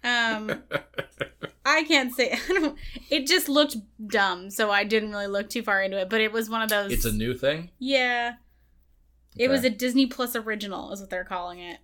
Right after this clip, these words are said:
Speaker 2: Okay.
Speaker 1: And it's, like, a guy with a guitar and a girl, and they look like they're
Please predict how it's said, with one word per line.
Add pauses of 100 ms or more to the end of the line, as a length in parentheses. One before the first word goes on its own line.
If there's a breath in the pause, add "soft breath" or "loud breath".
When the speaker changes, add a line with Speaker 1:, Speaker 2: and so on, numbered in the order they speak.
Speaker 2:
Okay.
Speaker 1:
And
it's,
like,
a
guy
with
a
guitar
and
a
girl,
and
they
look
like
they're